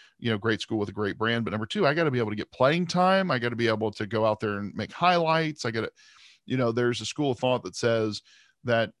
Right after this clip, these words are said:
N I L just leads to more individuality. So if you're somebody who really dislikes that, um, and I think that's one of the complaints you see about the N B A, right? It's a very, like, superstar driven, me, me, me kind of league. It's not so much about the team, the team, the team, to borrow a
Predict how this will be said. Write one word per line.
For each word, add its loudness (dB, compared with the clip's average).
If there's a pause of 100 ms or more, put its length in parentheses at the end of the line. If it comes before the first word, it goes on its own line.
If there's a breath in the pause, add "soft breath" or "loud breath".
N 2
I 4
L 4
just -6
leads -2
to -2
more 2
individuality. 0
So -4
if -4
you're -8
somebody 0
who -4 (340)
really 0
dislikes -2
that, 0 (480 soft breath)
um, -2
and -4
I 2
think -6
that's -6
one 0
of 2
the -2
complaints -2
you -6
see -2
about 0
the -4
N -4
B -4
A, 0
right? -4
It's -10
a -8
very, 0
like, -4
superstar -4
driven, -4
me, -6
me, -6
me -8
kind -6
of -10
league. -8
It's -12
not -6
so -12
much -8
about -4
the -10
team, -6
the -10
team, -6
the -8
team, -8
to -12
borrow -2
a -10